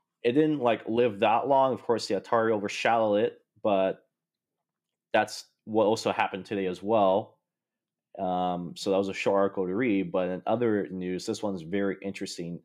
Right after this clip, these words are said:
Sony, our favorite game studio, um, known for delivering some epic, um, trilogies, franchises, and awesome, uh, gaming consoles as well, has just patented the ability for games to adjust difficulties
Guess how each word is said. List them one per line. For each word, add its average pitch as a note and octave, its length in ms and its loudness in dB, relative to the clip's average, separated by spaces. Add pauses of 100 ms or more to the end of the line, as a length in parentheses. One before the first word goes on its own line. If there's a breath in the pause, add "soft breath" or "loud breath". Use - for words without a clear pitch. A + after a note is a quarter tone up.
(100)
Sony, G2 640 -2 (120)
our F2+ 100 -4
favorite F#2 300 -4
game G2 180 -4
studio, F#2 640 -4 (540)
um, F#2 240 -2
known F#2 180 -2
for - 140 -8
delivering F#2 400 0
some F2 320 -8
epic, F#2 380 -2 (360)
um, F#2 180 -2
trilogies, F#2 920 -6
franchises, F2+ 1000 -4
and F2+ 160 -6
awesome, F2+ 640 -6 (300)
uh, F2+ 180 -4
gaming G2+ 380 -2
consoles F#2+ 540 -2
as F2+ 200 -2
well, F2+ 520 0 (500)
has G2 340 -4
just G#2+ 640 -6
patented G#2 340 -4
the G2 120 -4
ability F#2 480 -4
for - 180 -10
games F#2+ 480 -6
to G2 100 -6
adjust F#2 460 -6
difficulties F2+ 680 -10